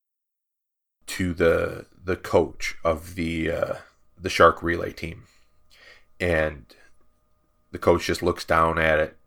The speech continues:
He kinda wrinkles his nose. He's not really sure what,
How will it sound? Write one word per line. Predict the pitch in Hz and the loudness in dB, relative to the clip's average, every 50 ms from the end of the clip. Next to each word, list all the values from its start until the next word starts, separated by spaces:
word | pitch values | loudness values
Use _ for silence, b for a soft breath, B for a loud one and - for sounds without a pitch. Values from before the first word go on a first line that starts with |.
| _ _ _ | _ _ _
He | - 98 92 85 - - - - _ _ _ _ _ | -12 -12 -12 -12 -14 -18 -20 -20 _ _ _ _ _
kinda | - - 98 82 82 | -8 -6 -4 -4 -2
wrinkles | 87 98 90 - 92 82 | -4 -4 -4 -4 -4 -4
his | 90 85 80 | -4 -4 -2
nose. | 92 95 92 92 92 90 | 2 2 4 4 4 2
He's | 90 87 | 0 -2
not | 95 107 107 95 | 0 0 0 0
really | 107 110 107 104 90 85 | 0 0 -2 -2 -4 -6
sure | - - - 127 110 92 | -8 -4 0 0 0 0
what, | 87 90 98 101 92 - - | 0 -2 -2 -2 -2 -2 -4